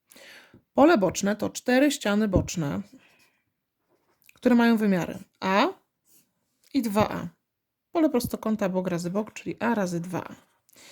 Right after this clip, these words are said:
Uporządkujmy to trochę. Osiem a kwadrat, czyli dziesięć a kwadrat mamy.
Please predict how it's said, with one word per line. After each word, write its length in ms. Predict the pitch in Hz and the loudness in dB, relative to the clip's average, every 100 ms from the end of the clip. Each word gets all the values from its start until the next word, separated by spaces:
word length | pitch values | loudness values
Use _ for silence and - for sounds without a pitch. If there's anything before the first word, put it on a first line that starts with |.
| - - - - | -20 -20 -20 -8
Uporządkujmy 640 | 254 285 269 247 214 175 | 2 2 2 0 0 0
to 120 | 160 - | -2 -6
trochę. 520 | - - 208 254 311 _ _ _ _ _ _ _ _ _ _ _ _ _ _ _ _ - - _ _ _ _ _ _ - | -8 -4 -2 -2 -4 _ _ _ _ _ _ _ _ _ _ _ _ _ _ _ _ -20 -20 _ _ _ _ _ _ -6
Osiem 500 | 190 180 - 226 262 403 _ _ _ _ - | -2 0 2 2 2 0 _ _ _ _ -4
a 100 | 294 | -4
kwadrat, 680 | 285 - 175 - - _ - _ | -4 -6 -4 -6 -12 _ -20 _
czyli 240 | - 320 202 | -4 0 0
dziesięć 420 | - 180 185 - | 0 0 -2 -2
a 40 | |
kwadrat 520 | - - 165 143 143 - | -12 -8 -6 -6 -8 -8
mamy. 300 | 127 - | -10 -10